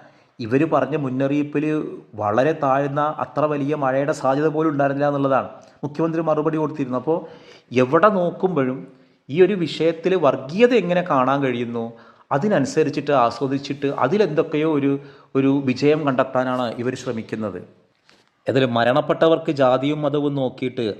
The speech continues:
അതിനനുസരിച്ച് സന്തോഷിക്കുകയും അതിൽ മുസ്ലിം വർഗീയത കാണുകയും ചെയ്യുന്ന ആളുകളുണ്ടല്ലോ. നമ്മുടെ ചുറ്റും അത്തരം ആളുകളുണ്ടെങ്കിൽ ഒന്ന് സൂക്ഷിച്ചു വെച്ചോ. ഈ മുണ്ടക്കയിലും ചൂരൽമലയിലൊക്കെ മണ്ണിനടിയിലായതോടെ അവിടുത്തെ ആളുകളെ മൃതദേഹങ്ങൾ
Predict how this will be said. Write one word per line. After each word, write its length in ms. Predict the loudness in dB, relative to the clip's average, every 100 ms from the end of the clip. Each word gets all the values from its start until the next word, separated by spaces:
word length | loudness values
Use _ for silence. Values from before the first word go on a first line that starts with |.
| -6
അതിനനുസരിച്ച് 640 | -4 -2 -2 -4 -4 -4
സന്തോഷിക്കുകയും 800 | -4 -2 -2 -2 -4 -4 -2 -2 -6 -18 -20 -8
അതിൽ 260 | -2 0 0
മുസ്ലിം 420 | 0 0 0 2
വർഗീയത 380 | 0 0 -2 0
കാണുകയും 520 | 0 0 0 -2 -2
ചെയ്യുന്ന 320 | -4 -6 -4
ആളുകളുണ്ടല്ലോ. 640 | -2 0 0 0 0 -2 -4 -8 -20 -20 -20 _
നമ്മുടെ 240 | -2 0 2
ചുറ്റും 320 | 0 -4 -2
അത്തരം 280 | -2 0 -2 0
ആളുകളുണ്ടെങ്കിൽ 580 | 0 0 0 -2 -4 -4
ഒന്ന് 100 | -4
സൂക്ഷിച്ചു 420 | -4 -6 -4 -4
വെച്ചോ. 260 | -4 -4 -6 -8 -16 -20 -20 _
ഈ 60 | 0
മുണ്ടക്കയിലും 600 | 2 2 0 2 0 0
ചൂരൽമലയിലൊക്കെ 800 | -2 -2 -2 -2 -2 -2 -2 -4
മണ്ണിനടിയിലായതോടെ 960 | -4 -2 -2 -2 0 2 2 2 0 0 -4 -10 -20 -20 -4
അവിടുത്തെ 320 | -2 0 2 4
ആളുകളെ 320 | 4 2 0
മൃതദേഹങ്ങൾ 640 | -2 -2 -2 -2 -2 -2